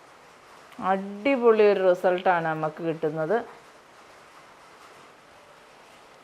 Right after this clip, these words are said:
നോക്കൂ, എന്തൊരു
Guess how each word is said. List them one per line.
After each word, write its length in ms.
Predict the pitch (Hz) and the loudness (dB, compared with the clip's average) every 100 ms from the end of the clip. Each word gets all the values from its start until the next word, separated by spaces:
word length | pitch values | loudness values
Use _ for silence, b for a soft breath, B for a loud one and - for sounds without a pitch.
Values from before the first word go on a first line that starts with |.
| - - - - - - - - - - - 226 | -20 -20 -20 -20 -20 -20 -20 -20 -20 -20 -18 -16
നോക്കൂ, 260 | 202 226 220 - - 180 | -8 -8 -10 -16 -14 -12
എന്തൊരു 500 | 196 220 240 254 | -8 -6 -2 0